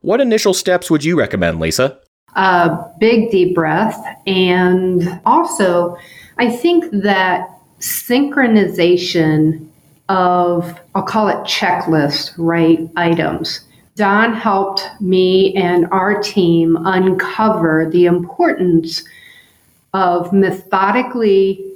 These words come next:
Speaker 2: and sequentially integrating our aviation crisis response steps, especially with the focus on communication,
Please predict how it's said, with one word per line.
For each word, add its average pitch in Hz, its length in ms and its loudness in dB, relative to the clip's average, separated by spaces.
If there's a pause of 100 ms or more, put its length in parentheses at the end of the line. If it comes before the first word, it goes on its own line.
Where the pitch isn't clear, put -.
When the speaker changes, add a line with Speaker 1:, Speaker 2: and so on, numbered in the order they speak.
(140)
Speaker 2:
and 196 140 2
sequentially 170 1400 0 (380)
integrating 185 1160 2
our 226 540 2
aviation 170 560 2
crisis 170 560 -2
response 160 560 -2
steps, 165 500 -2
especially 180 1040 0 (380)
with 175 160 0
the 175 80 -2
focus 165 420 -2
on 160 160 -2
communication, 160 1040 0